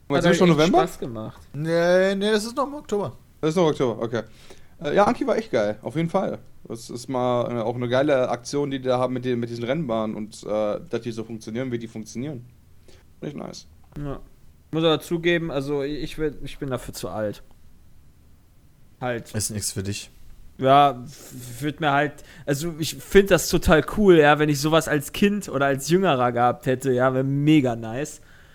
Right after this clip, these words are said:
Speaker 2: Aber es hat mir auch Spaß gemacht da für den einen Tag, aber ich würd mir halt nicht so ein Ding halt immer wieder aufbauen zu Hause.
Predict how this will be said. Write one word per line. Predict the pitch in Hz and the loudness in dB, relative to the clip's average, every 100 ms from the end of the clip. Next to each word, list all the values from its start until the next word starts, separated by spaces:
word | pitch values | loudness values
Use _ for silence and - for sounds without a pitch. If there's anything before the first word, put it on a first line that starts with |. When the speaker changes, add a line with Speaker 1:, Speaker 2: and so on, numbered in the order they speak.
| - - - | -20 -20 -12
Speaker 2:
Aber | 135 127 131 123 123 120 - - - - - - - | -6 0 2 4 4 2 -2 -14 -20 -20 -20 -20 -10
es | 143 185 | -2 2
hat | 190 | 4
mir | 190 147 | 6 6
auch | |
Spaß | - - 220 - | 6 6 6 6
gemacht | 151 131 131 127 | 0 0 0 2
da | 127 | 0
für | 123 143 | 0 -2
den | 131 123 | -2 -2
einen | 120 123 123 | -2 -2 0
Tag, | 165 | -2
aber | 123 117 | 0 -4
ich | 123 | -6
würd | 131 - | -8 -6
mir | 131 | -4
halt | 131 127 | -4 -4
nicht | 131 | -10
so | 139 | -8
ein | 127 | -6
Ding | 139 135 | -4 -2
halt | 135 | -2
immer | 131 131 123 | -2 -4 -4
wieder | 127 101 | -2 0
aufbauen | 127 - 113 107 | -2 -4 -6 -6
zu | - 113 | -8 -10
Hause. | 110 95 92 | -8 -8 -12